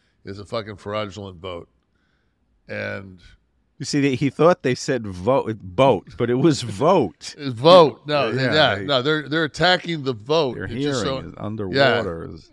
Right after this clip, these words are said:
Speaker 1: Yeah, it's just, that's just, it's,
Speaker 2: You gotta
Speaker 1: no,
Speaker 2: turn
Speaker 1: you
Speaker 2: them
Speaker 1: stupid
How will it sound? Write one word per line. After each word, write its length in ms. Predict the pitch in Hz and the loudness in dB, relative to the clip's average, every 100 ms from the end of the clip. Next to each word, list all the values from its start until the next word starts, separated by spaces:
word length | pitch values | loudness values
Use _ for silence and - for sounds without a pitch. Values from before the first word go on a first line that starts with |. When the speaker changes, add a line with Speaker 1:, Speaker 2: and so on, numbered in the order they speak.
| - | -8
Speaker 1:
Yeah, 340 | 135 110 95 | -2 0 -2
it's 140 | 87 - | -6 -10
just, 180 | 110 - | -12 -8
that's 220 | 110 - | -8 -8
just, 200 | - - - _ _ | -12 -12 -18 _ _
it's, 300 | 110 - - _ _ - _ _ _ _ _ _ | -20 -20 -20 _ _ -20 _ _ _ _ _ _
Speaker 2:
You 60 | - | -18
gotta 140 | 87 | -6
Speaker 1:
no, 140 | 123 | 0
Speaker 2:
turn 60 | 135 | 0
Speaker 1:
you 40 | 120 | 0
Speaker 2:
them 20 | |
Speaker 1:
stupid 400 | 87 85 151 - | -4 0 2 4